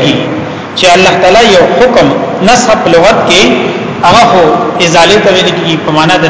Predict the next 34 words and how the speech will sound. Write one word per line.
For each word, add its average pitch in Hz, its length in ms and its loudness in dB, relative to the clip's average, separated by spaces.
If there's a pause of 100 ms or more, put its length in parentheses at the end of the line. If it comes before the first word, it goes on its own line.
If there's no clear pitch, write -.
نقل 190 200 0 (140)
کې - 120 -2
راځي، 151 240 0 (500)
او 175 60 2 (100)
په 185 120 0
معنا 196 200 2 (200)
په 196 60 2 (260)
شریعت 196 440 2
کې 175 80 2 (100)
نسخ - 180 0 (140)
دې 240 160 2
ته 190 100 4
وایي 208 180 2 (420)
چې 196 100 -2 (140)
الله 196 220 2 (100)
تعالی 202 180 2 (100)
یو 175 140 4
حکم 196 240 0 (120)
بیاناو، 156 420 4 (360)
څه - 80 -2 (100)
زمانه 170 360 2
د 180 40 2 (100)
پر 147 180 2
را 143 140 4
لېږلی. 131 320 -2 (960)
بیا 196 240 4 (180)
الله 196 220 2 (100)
تعالی 196 280 2
په 180 60 2 (100)
بل 233 100 2 (160)
آیات 151 240 2 (180)
کې 185 100 0 (120)
دا 190 160 4
خبره 170 240 2